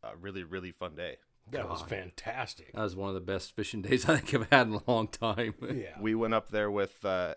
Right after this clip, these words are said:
Speaker 1: Eric Broughton, one of the Max Lure Pro staffers, and, uh, he had been hammering 'em, kinda jigging sonic bait fish up there, and so we couldn't let him have all the fun.
Speaker 3: Well, no, of course not.
Speaker 2: No, no.
Speaker 1: We caught, uh, uh,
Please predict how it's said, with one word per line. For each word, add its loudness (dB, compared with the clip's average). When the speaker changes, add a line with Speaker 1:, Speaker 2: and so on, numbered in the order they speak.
Speaker 1:
Eric 2
Broughton, 2
one -2
of -4
the -6
Max 0
Lure -4
Pro -4
staffers, -6
and, -10
uh, -6
he -8
had -6
been -6
hammering 0
'em, -4
kinda -6
jigging -4
sonic 2
bait 2
fish 0
up 2
there, 2
and 0
so -2
we -2
couldn't -6
let -2
him -6
have -4
all 2
the -6
fun. -8
Speaker 3:
Well, -2
no, -2
of -18
course -4
not. -14
Speaker 2:
No, -10
no. -16
Speaker 1:
We -6
caught, -4
uh, -6
uh, -4